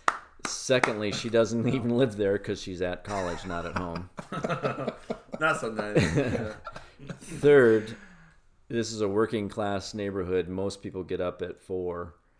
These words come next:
Speaker 1: and, uh, eleven thirty is pretty late. Uh, in fact, when I was growing up, we weren't allowed to call people after nine o'clock at night. That was a rule in our house. That's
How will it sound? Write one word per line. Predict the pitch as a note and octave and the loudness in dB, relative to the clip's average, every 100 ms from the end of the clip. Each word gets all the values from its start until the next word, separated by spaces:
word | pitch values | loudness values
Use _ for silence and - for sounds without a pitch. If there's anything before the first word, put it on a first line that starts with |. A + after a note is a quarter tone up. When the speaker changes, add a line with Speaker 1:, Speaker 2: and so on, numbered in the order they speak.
| _ _ _ _ _ - | _ _ _ _ _ -10
Speaker 1:
and, | F2+ F2 E2+ | -8 -8 -8
uh, | E2+ E2 | -6 -6
eleven | F2+ G#2+ A2 | -2 -2 -4
thirty | G2+ G2+ F#2 | -4 -4 -6
is | |
pretty | - - A2+ G2 | -10 -12 -8 -4
late. | F#2 F#2 F2 E2+ - - _ _ _ - | -2 -2 -2 -4 -14 -20 _ _ _ -16
Uh, | F#2 | -12
in | F2 E2+ | -10 -10
fact, | - F#2 F2+ - | -4 -4 -4 -10
when | - F2 | -10 -6
I | F2+ | -4
was | F2 | -4
growing | F2 F2 E2+ | -6 -8 -6
up, | E2 F2+ | -8 -8
we | F2 | -8
weren't | F2 E2 E2 - | -8 -8 -10 -10
allowed | E2+ E2 E2 | -8 -8 -8
to | D#2+ | -10
call | F2+ E2+ | -8 -8
people | E2 F2+ E2 D#2+ D#2 | -8 -12 -10 -8 -8
after | D#2+ D#2 D#2 | -8 -10 -10
nine | D2+ D#2 | -12 -12
o'clock | C#2+ D2+ D2 - _ | -10 -10 -10 -12 _
at | D#2 - | -16 -12
night. | F2+ D#2 | -12 -12
That | - - | -12 -14
was | E2 | -14
a | D#2 | -14
rule | D#2+ E2 D#2+ | -10 -10 -10
in | D2+ | -14
our | D2+ | -14
house. | E2 D#2+ - - _ - | -14 -14 -16 -20 _ -10
That's | F2 - | -8 -10